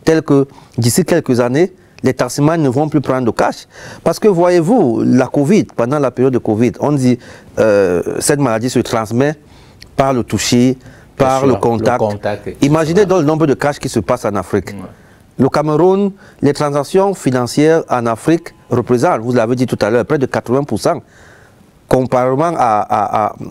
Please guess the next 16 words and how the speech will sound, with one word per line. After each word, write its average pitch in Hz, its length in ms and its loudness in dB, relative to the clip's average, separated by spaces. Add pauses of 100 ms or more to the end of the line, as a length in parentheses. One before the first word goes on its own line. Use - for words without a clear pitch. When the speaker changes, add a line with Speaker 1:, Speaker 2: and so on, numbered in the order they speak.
(140)
Speaker 1:
comparativement 131 800 0
aux 131 80 0
transactions 120 480 -2
en 120 80 -2
banque. 117 320 -2 (560)
Or, 175 400 4
si - 400 0 (100)
cette 196 240 0
maladie 139 340 0
se 147 100 0
transmet 143 440 0
réellement 131 580 2 (600)
par 156 160 2
le 127 80 2
contact, 117 560 -4 (140)
Speaker 2:
Hmm. 127 40 -18